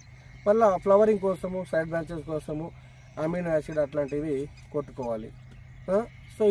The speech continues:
ఇట్లాంటి అన్నీ కలిపి కొట్టుకుంటే రెండు వేల రూపాయలు మనం పత్తికి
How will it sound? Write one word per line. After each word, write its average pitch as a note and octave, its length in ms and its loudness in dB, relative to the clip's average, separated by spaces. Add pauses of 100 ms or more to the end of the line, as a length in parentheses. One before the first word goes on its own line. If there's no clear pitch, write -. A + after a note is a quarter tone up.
ఇట్లాంటి A#3+ 480 0
అన్నీ G#3+ 240 2
కలిపి G3 480 2 (280)
కొట్టుకుంటే F3 440 -2 (100)
రెండు E3+ 160 -2
వేల E3+ 200 0
రూపాయలు F3 480 -2 (720)
మనం F3 240 0
పత్తికి E3+ 420 -2